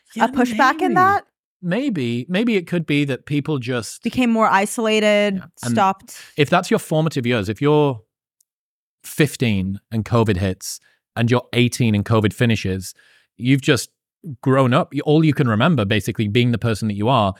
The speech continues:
Speaker 1: is this hermit at home playing Fortnite or whatever.
Speaker 2: Yeah.
Speaker 1: Um, but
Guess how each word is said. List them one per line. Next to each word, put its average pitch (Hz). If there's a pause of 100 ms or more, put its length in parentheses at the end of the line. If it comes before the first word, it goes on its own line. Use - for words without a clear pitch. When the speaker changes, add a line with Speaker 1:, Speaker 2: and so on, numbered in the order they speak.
(300)
Speaker 1:
is 110
this 113 (200)
hermit 120 (680)
at 123
home 117 (560)
playing 135
Fortnite 120 (180)
or 120
whatever. 240
Speaker 2:
Yeah. 208 (380)
Speaker 1:
Um, 123 (880)
but -